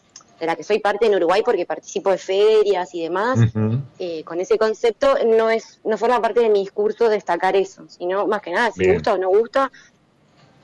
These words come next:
Speaker 1: en el, en el, en el rato te cuento cómo lo elaboré, qué le puse y qué
Speaker 2: <laughs>
Speaker 1: no,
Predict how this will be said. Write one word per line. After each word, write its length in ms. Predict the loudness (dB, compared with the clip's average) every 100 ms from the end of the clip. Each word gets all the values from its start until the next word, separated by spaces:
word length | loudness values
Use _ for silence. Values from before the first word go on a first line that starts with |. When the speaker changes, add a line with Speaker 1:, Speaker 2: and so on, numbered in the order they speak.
| -8
Speaker 1:
en 160 | -4
el, 120 | -2 -2
en 160 | -2
el, 160 | -2 0
en 100 | 0
el 140 | -2 -2
rato 360 | -2 2 2
te 120 | 2 2
cuento 380 | 2 2 0
cómo 200 | -2 0 0
lo 80 |
elaboré, 560 | 0 0 0 4 4 2
qué 100 | 0
le 100 | -2
puse 300 | 2 2 4
y 60 | 2
qué 100 | 2
Speaker 2:
<laughs> 0 |
Speaker 1:
no, 240 | 0 -2